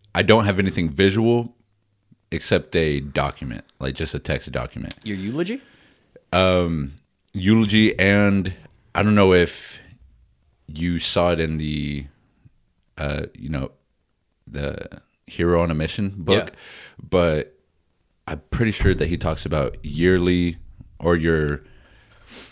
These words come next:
Speaker 1: one year, five-year, and ten-year goal
Speaker 2: Yep.
Speaker 1: or vision, um,
Speaker 2: Yep.
Speaker 1: not goal. And yeah, so I have all of that written down. And, you know, again, it's not visual, but it kinda, it points,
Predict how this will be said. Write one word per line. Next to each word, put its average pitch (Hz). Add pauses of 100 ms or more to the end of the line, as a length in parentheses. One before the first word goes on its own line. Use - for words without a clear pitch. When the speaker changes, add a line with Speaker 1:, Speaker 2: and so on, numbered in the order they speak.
(200)
Speaker 1:
one 95
year, 95
five-year, 87
and 78
ten-year 87
goal 98
Speaker 2:
Yep. 110
Speaker 1:
or 92
vision, 110 (160)
um, 87
Speaker 2:
Yep. 85
Speaker 1:
not 82
goal. 85 (760)
And 87
yeah, 95
so 87
I 85
have 90
all 85
of 76
that 80
written 71
down. 76
And, 80 (380)
you 117
know, 107
again, 95
it's 90
not 98
visual, 82
but 78
it 95
kinda, 87 (1900)
it 127
points, 139